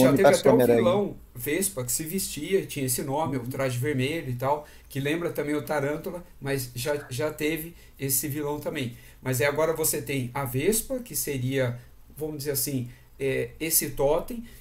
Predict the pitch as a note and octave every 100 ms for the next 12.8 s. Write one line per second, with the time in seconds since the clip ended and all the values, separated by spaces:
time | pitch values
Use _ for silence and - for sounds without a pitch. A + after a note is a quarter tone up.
0 | - - D3+ E3+ F3 C3+ D3 F#3+ G3 -
1 | E3+ F3+ F#3+ D#3 G3 C4+ - E3 D#3+ F#3+
2 | - B3+ - - D3 C#3+ D#3 F#3 - E3
3 | G#3 G3 F3 D#3 C3 B2 - C#3+ C3 C#3
4 | E3+ G3+ - - - - C3+ D3 D3+ C3+
5 | D#3+ D#3+ D#3 E3+ F3+ G3 E3 C3 A#2+ -
6 | - C3+ B2 F3+ G#3 E3+ F3 F#3 C#3 F3+
7 | E3+ D#3 D3+ F3 E3 C#3 D3 F#3 G#3+ -
8 | D3+ D#3 A3 A3 D#3+ D#3+ C#3 B2+ C#3+ G#3
9 | - - - D3+ F#3+ G#3+ - E3 C3+ D#3
10 | C#4 - - D#3+ - - D3+ C3+ A3+ E3
11 | B2+ E3 B3+ F#3+ - D#3 D3+ C#3 B2 C3
12 | A#2 B2 B2 B2+ D3+ D3+ D3+ A#3